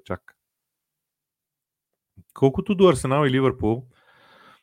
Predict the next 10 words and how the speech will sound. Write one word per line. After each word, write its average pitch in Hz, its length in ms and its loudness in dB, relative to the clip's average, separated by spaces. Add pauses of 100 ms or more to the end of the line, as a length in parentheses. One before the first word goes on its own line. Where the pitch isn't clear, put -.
(260)
не 120 140 4
съм 180 180 2
много 185 220 8
сигурен 170 420 6
дали 139 220 4
става 151 320 6
дума 139 260 -2
точно 135 300 -6
за 113 100 -4
изпреварване, 104 760 -4